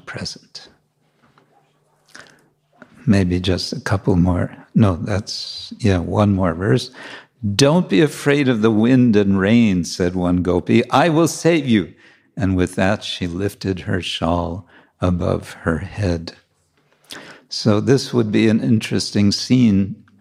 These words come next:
that one could reenact, uh, the gopis. Okay, we can turn, oh wait, don't turn it off. Uh, let's see if I can shift this now.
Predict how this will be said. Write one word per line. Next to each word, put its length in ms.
that 180
one 240
could 400
reenact, 1160
uh, 240
the 100
gopis. 680
Okay, 340
we 160
can 400
turn, 440
oh 120
wait, 440
don't 260
turn 260
it 120
off. 520
Uh, 800
let's 240
see 200
if 220
I 80
can 420
shift 500
this 400
now. 840